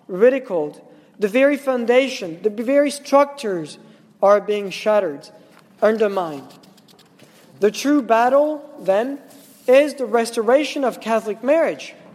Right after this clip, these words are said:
Generation being an essential property of marriage, it then comes as a second, as a normal consequence of it. Therefore, the root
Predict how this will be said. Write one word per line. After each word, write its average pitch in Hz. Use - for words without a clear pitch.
Generation 220
being 233
an 226
essential 254
property 208
of 180
marriage, 220
it 196
then 240
comes 226
as 220
a 190
second, 254
as 185
a 220
normal 269
consequence 208
of 165
it. -
Therefore, 220
the 220
root 302